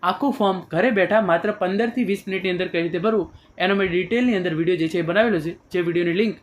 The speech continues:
નીચે ડિસ્ક્રિપ્શન બોક્સની અંદર આપવામાં આવેલી છે. તો તમામ વિદ્યાર્થીઓ એ વીડિયો જોઈને જ ફોર્મ ભરજો, જેથી ફોર્મ ભરવામાં કોઈ પણ પ્રકારની ભૂલ ના થાય અને તમે તમારું ફોર્મ જે છે એ આસાનીથી ઘરે બેઠા જે છે એ ભરી શકો. પછી અહીંયા ખાસ અગત્યની સૂચના છે, રજિસ્ટ્રેશન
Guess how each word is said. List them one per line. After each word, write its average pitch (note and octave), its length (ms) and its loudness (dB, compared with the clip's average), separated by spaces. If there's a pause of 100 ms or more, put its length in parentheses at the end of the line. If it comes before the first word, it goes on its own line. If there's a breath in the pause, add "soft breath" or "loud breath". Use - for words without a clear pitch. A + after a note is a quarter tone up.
નીચે E3+ 220 -2
ડિસ્ક્રિપ્શન G3 460 -4
બોક્સની F3 340 -2
અંદર D3+ 160 -2 (360 soft breath)
આપવામાં E3+ 420 2
આવેલી A3+ 220 2
છે. G3+ 80 0 (160)
તો F3 80 -10
તમામ G3 320 0
વિદ્યાર્થીઓ E3 400 -2
એ F#3+ 80 4
વીડિયો E3 300 0
જોઈને E3+ 200 0
જ G3+ 120 0
ફોર્મ G#3 180 2
ભરજો, F#3+ 200 -2 (420 soft breath)
જેથી G3 240 0
ફોર્મ G3+ 180 2
ભરવામાં F#3 340 0
કોઈ F3 160 -4
પણ G3 140 -4
પ્રકારની F3 400 -2
ભૂલ E3 140 0
ના G3+ 160 0
થાય A3 240 -2
અને F3 140 -4
તમે F#3+ 200 -2
તમારું F3+ 300 -2
ફોર્મ E3+ 180 -2
જે D#3 140 -6
છે F3+ 80 -4 (100)
એ - 20 4 (520 soft breath)
આસાનીથી F#3 560 0
ઘરે E3 180 2
બેઠા D#3+ 220 0
જે D3 60 2
છે E3+ 160 -2
એ - 20 2
ભરી D3+ 240 -2 (140)
શકો. C3+ 220 -2 (400)
પછી F3+ 240 -4
અહીંયા G#3+ 200 -2
ખાસ A3+ 160 2 (120)
અગત્યની B3+ 380 0
સૂચના E3 280 -2
છે, C#4+ 80 0 (800 soft breath)
રજિસ્ટ્રેશન A#3+ 560 0